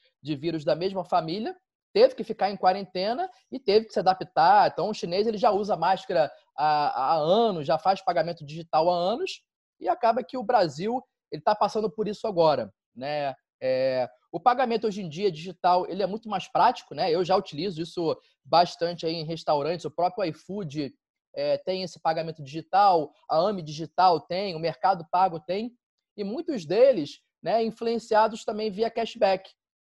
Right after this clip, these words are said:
né? Então, é muito comum, na época que, que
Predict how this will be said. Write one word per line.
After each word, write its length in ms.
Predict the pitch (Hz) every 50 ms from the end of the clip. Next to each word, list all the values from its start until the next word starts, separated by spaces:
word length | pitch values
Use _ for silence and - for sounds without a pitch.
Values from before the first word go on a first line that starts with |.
| _ _
né? 160 | - 165 202
Então, 600 | 196 160 - - 196 214 226 220 190 156 135 120 _ _ _ _ _ -
é 60 | 156
muito 220 | 165 220 262 -
comum, 520 | - 262 247 208 214 226 226 220 202 170 147
na 140 | 147 160 180
época 160 | 185 - 170
que, 220 | - - 170 160
que 500 | 160 - - - - 160 156 156 151 143